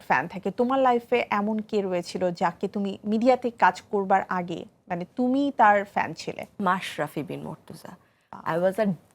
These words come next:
Speaker 2: die hard fan। আমার বাসার একটা দেয়াল ভর্তি শুধু মাশরাফির ছবি ছিল, এবং আমার একটা ডায়েরি এখনো আছে, এটা
Speaker 1: হুম।
Speaker 2: আমার কখনো মাশরাফির সাথে দেখা হলো, ওনাকে আমি দেখাবো,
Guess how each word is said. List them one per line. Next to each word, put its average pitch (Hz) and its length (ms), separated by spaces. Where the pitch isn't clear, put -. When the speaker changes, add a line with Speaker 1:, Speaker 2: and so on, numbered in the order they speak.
Speaker 2:
die 202 420
hard 151 220
fan। - 220
আমার 190 480
বাসার 202 720
একটা 202 420
দেয়াল 190 300
ভর্তি 208 400
শুধু 220 360
মাশরাফির 180 540
ছবি 143 280
ছিল, - 340
এবং 190 280
আমার 185 220
একটা 196 180
ডায়েরি 165 420
এখনো 220 420
আছে, 185 360
এটা 202 140
Speaker 1:
হুম। 180 80
Speaker 2:
আমার 185 160
কখনো 208 160
মাশরাফির 185 320
সাথে 190 160
দেখা 175 180
হলো, 190 120
ওনাকে 175 200
আমি 185 100
দেখাবো, 165 520